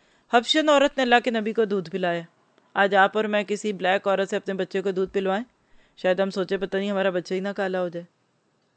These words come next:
सच्ची बात है, हम जानवरों का दूध पिलवा लेंगे, औरतों का नहीं पिलवाएंगे। उस दौर में लोग अक्लमंद औरतों का दूध पिलवाते थे, अल्लाह से डरने वाली औरतों का दूध, ताकि उसका असर हमारे बच्चों के ऊपर रहे।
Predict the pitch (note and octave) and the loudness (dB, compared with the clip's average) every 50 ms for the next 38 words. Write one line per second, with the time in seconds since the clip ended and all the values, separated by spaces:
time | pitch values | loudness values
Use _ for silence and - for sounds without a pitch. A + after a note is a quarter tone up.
0 | _ _ _ _ _ _ _ _ _ - - F#3 - C#4+ D#4+ E4 D4+ A#3 G#3 A#3 | _ _ _ _ _ _ _ _ _ -16 -14 -8 -6 -4 -2 0 0 0 0 0
1 | A3+ G#3+ G#3 F#3+ F#3+ G3+ G#3 A#3+ B3+ C4+ B3+ A#3 B3+ A#3+ - B3 A3 G#3 G3+ A3 | 0 2 2 2 2 2 2 2 4 4 2 2 2 -2 -2 0 4 4 4 6
2 | A3 A3+ A3 A#3 C4 D4 C#4+ C4 B3 G#3+ G#3 - A#3 A#3 A3 B3 B3 D4+ D#4+ D#4+ | 6 6 6 6 6 4 2 4 4 4 4 2 0 -4 -4 -4 -4 -4 -4 -4
3 | D4+ C4 A#3 G#3 F#3 F3+ F3 E3 E3 D#3 - _ _ - - - - - - B3+ | -4 -4 -2 -2 -2 -4 -4 -6 -8 -10 -12 _ _ -20 -20 -20 -16 -8 -4 -4
4 | C4 - - B3 A#3 A#3+ A#3+ C4+ C4 B3+ C#4 B3+ - - - - A#3 - - C#4+ | -4 -2 -2 0 0 0 0 0 0 0 0 -2 -4 -6 -8 -8 -6 -2 -2 -2
5 | B3+ B3+ C4 A#3+ A3 G3+ F#3 - - G3 F3 G3+ F#3 F3+ F3+ D#3+ - F#3 F3+ D#3+ | 0 0 0 0 0 -2 -2 -4 -6 -6 -6 -4 -4 -4 -6 -6 -6 -8 -6 -4
6 | E3+ E3 E3 - E3 D#3 - E3+ D#3 D#3+ - _ - F#3 G3+ G#3 A3+ A#3 A3 A#3 | -6 -6 -6 -6 -10 -10 -10 -12 -16 -16 -18 _ -10 -8 -4 -2 -2 -2 0 -2
7 | A3 G3 F3+ G3+ F#3 F3 G3+ G#3+ G3+ G3+ F#3+ F#3+ F#3+ F3+ F3 E3+ - - E3+ D#3+ | -2 -2 -2 -4 -2 -4 -4 -2 -2 0 0 0 0 -2 -2 -2 -4 -8 -8 -6
8 | E3+ E3 D3+ E3 D#3+ D#3 _ - - - - _ - G3+ G#3 - - G3+ - - | -6 -6 -6 -6 -8 -10 _ -18 -20 -20 -12 _ -2 -2 -2 -2 -4 -6 -4 -4
9 | - F#3 F3+ - G3 F#3 F#3+ F3+ F3 E3+ E3+ F3 D#3 E3 E3 - F3+ E3+ E3 - | -4 -4 -2 -2 -4 -4 -4 -4 -2 -2 -2 -2 -2 -4 -6 -6 -6 -8 -6 -6
10 | E3+ D#3 - E3+ F3+ F#3 G#3+ A#3+ | -6 -6 -4 -4 -2 2 2 2